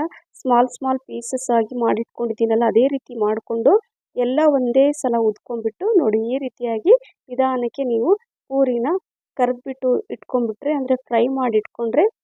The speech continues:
ಪೂರಿ ರೆಡಿ ಆಗುತ್ತೆ. So ಎಲ್ರಿಗೂ ಇಷ್ಟ ಆಗುತ್ತೆ, ತುಂಬ ಕ್ರಿಸ್ಪಿಯಾಗಿ ಬರುತ್ತೆ, ಹಾಗೆ ತುಂಬ ಹೈಜಿನಿಕ್ ಇರುತ್ತೆ. ರುಚಿ ಮಾತ್ರ ಸೂಪರ್ ಅಂತ ಹೇಳ್ಬೋದು. ಯಾವಾಗ ನಿಮ್ಗೆ ಪೂರಿ ತಿನ್ಬೇಕು ಅನ್ಸುತ್ತೋ ಅಥವಾ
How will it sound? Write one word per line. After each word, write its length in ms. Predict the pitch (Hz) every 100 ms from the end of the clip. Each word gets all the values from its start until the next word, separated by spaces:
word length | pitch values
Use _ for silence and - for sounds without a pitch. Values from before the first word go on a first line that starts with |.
| _ _ -
ಪೂರಿ 300 | 269 262 359
ರೆಡಿ 240 | 311 226
ಆಗುತ್ತೆ. 440 | 240 220 214 - - - _ _
So 100 | - 269 254 - _ -
ಎಲ್ರಿಗೂ 520 | 226 254 277 285 311
ಇಷ್ಟ 200 | 262 - 233
ಆಗುತ್ತೆ, 320 | 226 220 240 -
ತುಂಬ 280 | 247 247 254 262
ಕ್ರಿಸ್ಪಿಯಾಗಿ 640 | - 240 - - 254 233
ಬರುತ್ತೆ, 420 | 233 226 - 262 277 _ _ _
ಹಾಗೆ 300 | 262 233 247 311 _ _
ತುಂಬ 220 | 254 254
ಹೈಜಿನಿಕ್ 600 | 247 247 226 269 269 -
ಇರುತ್ತೆ. 420 | 247 233 - 240 233
ರುಚಿ 340 | 226 - 277
ಮಾತ್ರ 340 | 269 233 - 233 240
ಸೂಪರ್ 520 | - 247 240 - 233
ಅಂತ 200 | 226 -
ಹೇಳ್ಬೋದು. 640 | 233 233 233 233 226 220 285 415 _ _ _ _ _ _ _ _ _ _ _ _ 262
ಯಾವಾಗ 260 | 254 294 339
ನಿಮ್ಗೆ 360 | 294 262 262
ಪೂರಿ 340 | - 254 254 254
ತಿನ್ಬೇಕು 500 | 240 233 240 - 240
ಅನ್ಸುತ್ತೋ 420 | 226 247 - 240
ಅಥವಾ 260 | 226 -